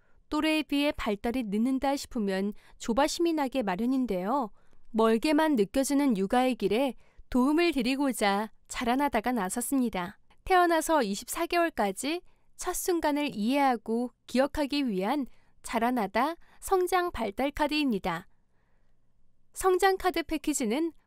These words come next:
발달 카드, 월별 카드, 인덱스 카드, 감정 스티커로 구성되어 있고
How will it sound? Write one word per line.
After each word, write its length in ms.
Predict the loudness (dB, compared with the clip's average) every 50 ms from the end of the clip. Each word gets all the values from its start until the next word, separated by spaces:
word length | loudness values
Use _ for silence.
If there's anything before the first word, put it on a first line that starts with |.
| _ -14
발달 500 | -10 -6 -6 -6 -4 -4 -2 -2 -2 -2
카드, 500 | -4 -4 -4 -4 -4 -4 -4 -2 -2 -4 -4 _ _ _ _ _ -2
월별 440 | 0 2 2 2 2 2 0 0 -2
카드, 500 | -2 -4 -4 -2 -2 -2 -4 -4 -6 -8 -14 -18 _ -20 -20 _ _ -6 -2
인덱스 500 | 0 0 2 2 0 -2 -4 -4 -8 -6
카드, 460 | -2 -2 -2 -2 0 0 -2 -2 -2 -4 _ _ _ _ _ -12
감정 400 | -6 -4 -2 -2 0 0 0 -2
스티커로 540 | -2 -2 -2 -2 -2 0 0 0 0 0 0
구성되어 500 | -2 -2 -2 -2 -2 0 0 0 2 2
있고 500 | 0 -2 -6 _ -4 -2 0 0 0